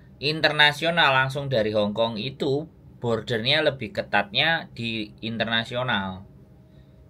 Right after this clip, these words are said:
Yang dari Hong Kongnya. Kalau yang dari Macau, turun di Macau, terus nyebrang itu agak lebih fleksibel. Ya, sampean pikirkan ulang sih, nggak ada masalah. Intinya sebenarnya yang,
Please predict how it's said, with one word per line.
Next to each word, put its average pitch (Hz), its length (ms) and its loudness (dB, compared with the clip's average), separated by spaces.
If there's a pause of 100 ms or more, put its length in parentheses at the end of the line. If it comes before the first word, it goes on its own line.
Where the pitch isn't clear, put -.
Yang 104 140 0 (100)
dari 101 160 0
Hong 101 160 -4
Kongnya. 104 480 -6 (160)
Kalau 98 160 -2
yang 113 160 0
dari 113 240 2
Macau, 147 640 4
turun 123 320 -4
di 117 80 -8
Macau, 131 800 2 (400)
terus 110 240 -10
nyebrang 139 640 4
itu 160 160 -6
agak 151 320 4
lebih 135 320 -2
fleksibel. 131 800 0 (2250)
Ya, 90 220 -10
sampean 113 320 -2
pikirkan 110 400 -2
ulang 113 320 -2
sih, 147 160 -12
nggak 92 160 -2
ada 95 80 -6
masalah. 95 480 -4 (720)
Intinya 147 400 -4
sebenarnya 170 400 -2
yang, 185 160 -4